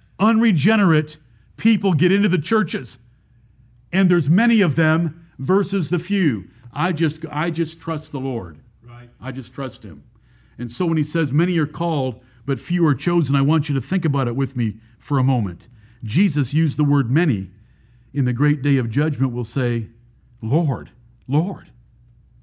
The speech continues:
Speaker 1: Think proportions. Few are elect. Many are called by the gospel. Most aren't even called by it.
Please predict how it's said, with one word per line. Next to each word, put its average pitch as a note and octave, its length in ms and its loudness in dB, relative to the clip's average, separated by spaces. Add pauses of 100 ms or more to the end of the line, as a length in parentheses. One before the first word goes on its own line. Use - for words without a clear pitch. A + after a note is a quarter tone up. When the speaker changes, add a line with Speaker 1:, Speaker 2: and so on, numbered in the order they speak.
(1200)
Speaker 1:
Think - 300 0
proportions. D3+ 800 -2 (340)
Few G#3 600 2
are C#3+ 160 2
elect. C#3 480 -2 (920)
Many D3 680 2 (140)
are C#3+ 140 0
called G3 460 -2
by D#3 60 2
the C#3+ 100 0
gospel. C#3+ 680 -2 (1700)
Most D#3+ 420 0
aren't D3 160 4
even C#3+ 240 2
called E3+ 320 -4
by F#2 160 -6
it. D2+ 240 -16